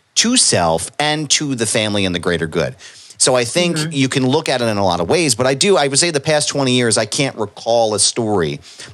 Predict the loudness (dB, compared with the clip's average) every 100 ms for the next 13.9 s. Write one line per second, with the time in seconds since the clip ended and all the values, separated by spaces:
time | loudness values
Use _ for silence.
0 | -2 2 2 2 0 -2 -2 -2 0 0
1 | 0 0 -2 -2 -2 -2 -2 -2 -2 0
2 | -2 -2 0 0 -2 0 0 2 0 0
3 | 0 0 -2 -4 -2 -2 0 -2 0 0
4 | 2 2 0 -2 -14 -16 -6 -2 0 -2
5 | -2 -2 0 0 0 0 0 0 0 2
6 | 0 0 0 0 0 0 2 4 4 2
7 | 0 -2 -4 -6 -4 -2 0 0 0 2
8 | 2 0 0 0 0 -2 -10 -6 -2 0
9 | 0 -2 0 0 0 -2 0 0 0 -2
10 | 0 2 2 0 0 0 0 0 0 0
11 | 0 0 0 0 0 0 -2 -4 -6 _
12 | _ _ _ _ _ _ -4 -2 0 0
13 | -2 -2 0 2 2 2 2 2 0